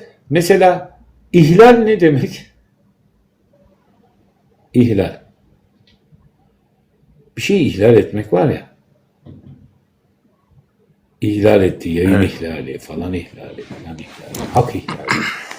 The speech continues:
Speaker 1: Hülle ihlalden gelir abi. Anladın mı? İhlal edilmiş bir şey. İhlal edilmesi lazım. Anladın?
Speaker 2: Yok abi, anlamadım Mustafa abi.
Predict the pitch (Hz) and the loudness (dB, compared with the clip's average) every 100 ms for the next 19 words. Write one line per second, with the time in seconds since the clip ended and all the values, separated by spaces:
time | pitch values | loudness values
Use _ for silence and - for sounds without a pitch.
0 | - - - _ - 202 226 151 117 117 | -20 -20 -20 _ 0 4 8 8 8 4
1 | 110 131 123 95 82 80 - - - _ | 4 2 2 -2 -10 -10 -10 -10 -18 _
2 | _ _ - _ _ _ _ _ - - | _ _ -20 _ _ _ _ _ -20 -8
3 | 107 143 147 - _ _ - - _ _ | -4 -2 -4 -10 _ _ -20 -20 _ _
4 | 135 127 127 156 143 117 104 104 110 123 | 4 4 6 6 6 2 0 -4 -4 -6
5 | - _ _ 101 98 - - - - - | -10 _ _ -12 -12 -12 -18 -20 -20 2
6 | 151 170 170 131 98 90 82 - 73 - | 4 6 8 6 2 -8 -16 -20 -20 -20
7 | - _ _ _ _ _ _ _ _ - | -20 _ _ _ _ _ _ _ _ -20
8 | _ _ - - - - _ _ _ _ | _ _ -18 -18 -20 -20 _ _ _ _
9 | _ _ 107 113 139 170 - - _ _ | _ _ -2 0 0 -2 -6 -18 _ _
10 | _ _ _ _ _ _ _ - _ _ | _ _ _ _ _ _ _ -20 _ _
11 | _ _ _ _ _ - - - _ _ | _ _ _ _ _ -20 -20 -20 _ _
12 | _ _ _ _ _ _ - - 120 - | _ _ _ _ _ _ -14 -2 0 6
13 | 127 107 113 120 117 107 95 98 101 98 | 6 8 6 6 4 4 0 0 4 4
14 | 92 | 2